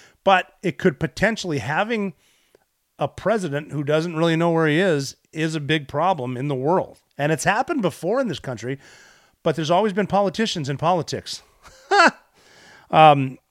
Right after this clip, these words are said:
did you know? Okay, so in, um, in nineteen nineteen, Woodrow Wilson was, was the president,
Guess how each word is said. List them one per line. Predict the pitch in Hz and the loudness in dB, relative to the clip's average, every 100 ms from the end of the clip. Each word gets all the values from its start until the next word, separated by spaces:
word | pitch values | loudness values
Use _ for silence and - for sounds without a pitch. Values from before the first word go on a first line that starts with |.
| - 151 | -10 2
did | 208 208 | 2 4
you | 262 | 4
know? | 220 262 | 4 2
Okay, | 214 165 | 0 0
so | 127 180 165 165 170 | 2 2 2 0 -6
in, | 202 175 - - | 0 0 0 2
um, | 151 139 127 127 - _ _ _ _ _ _ _ - | 2 4 2 -2 -6 _ _ _ _ _ _ _ 2
in | 180 165 | 6 6
nineteen | 165 185 208 226 208 | 6 4 4 2 4
nineteen, | 170 160 147 - 104 87 - _ _ _ - | 4 4 0 -2 -4 -4 -8 _ _ _ 2
Woodrow | 156 185 214 | 4 8 6
Wilson | 156 175 - | 6 2 2
was, | 151 127 151 | 0 0 -4
was | 143 123 | -10 -10
the | |
president, | 127 151 156 123 117 | -8 -4 -4 -4 -10